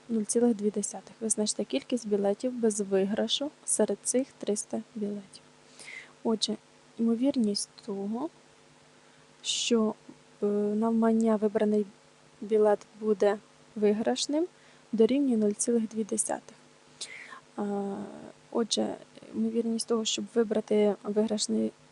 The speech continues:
квиток, білет, потрібно кількість виграшних, виграшних білетів поділити на їх загальну,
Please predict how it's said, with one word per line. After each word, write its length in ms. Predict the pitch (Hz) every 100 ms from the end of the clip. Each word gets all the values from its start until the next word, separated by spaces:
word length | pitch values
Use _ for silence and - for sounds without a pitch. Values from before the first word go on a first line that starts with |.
| - _ _ -
квиток, 420 | - 233 - 349 - -
білет, 460 | 220 226 240 294 - -
потрібно 600 | 214 254 247 233 220 220 - _ _ -
кількість 640 | 247 226 220 214 - - _ - - _ _ - - - - - - 262
виграшних, 720 | 220 202 226 226 - 254 269 - - - - _ _ - - - - _ 240
виграшних 880 | 220 220 214 233 240 - - 247 262 - - - - - - _ _ - - - - - - - _ - - -
білетів 600 | 233 240 233 240 - 247 - - - _ _ _ _ _ _ _ _ _ - - - - - _ _ - - - - - -
поділити 640 | 240 208 233 247 277 - 240
на 200 | 226 220
їх 340 | 214 254 -
загальну, 520 | 220 220 226 220 220